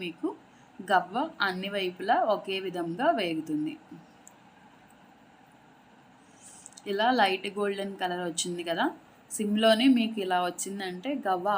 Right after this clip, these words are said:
almost మీకు అయిపోయినట్టే. కానీ ఇంకొంచెం మనం ఇంకొంచెం గోల్డెన్ కలర్ వచ్చేంత వరకు ఫ్రై చేసుకుందాము. ఒకవేళ మీకు స్వీట్ గవ్వలు ఇష్టం లేకపోతే,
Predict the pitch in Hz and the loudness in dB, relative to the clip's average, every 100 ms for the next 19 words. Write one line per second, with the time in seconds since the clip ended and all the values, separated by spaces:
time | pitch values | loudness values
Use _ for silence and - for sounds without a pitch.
0 | 175 175 175 214 - 196 175 - 392 440 | 0 -2 -6 -6 -8 -8 -8 -6 -6 -8
1 | - - - - - 185 180 175 165 156 | -12 -20 -20 -8 -4 -2 -2 -2 -2 -4
2 | - - - - - 202 196 226 240 202 | -8 -14 -18 -18 -4 -2 0 0 -2 -4
3 | 190 190 185 196 185 196 349 - - 226 | -6 -8 -6 -4 -2 0 0 -2 2 2
4 | 220 214 208 254 285 208 196 202 214 208 | 4 2 2 6 6 6 0 -2 -2 -2
5 | 190 185 170 180 170 165 160 160 - 381 | -2 -2 -4 -4 -6 -6 -8 -8 -6 -4
6 | 480 - - - - 220 180 180 160 - | -4 -8 -20 -18 -4 -2 -2 -6 -10 -6
7 | 156 156 208 156 - - - - 233 233 | -4 -4 -4 -6 -8 -18 -16 -10 -2 2
8 | 226 233 254 262 233 285 311 311 233 226 | 4 4 2 0 -2 2 2 2 0 2
9 | 233 214 240 226 233 254 214 - 220 226 | 2 4 4 4 0 0 -2 -2 -2 0
10 | 214 208 202 190 185 233 | 0 0 -4 -4 -4 -2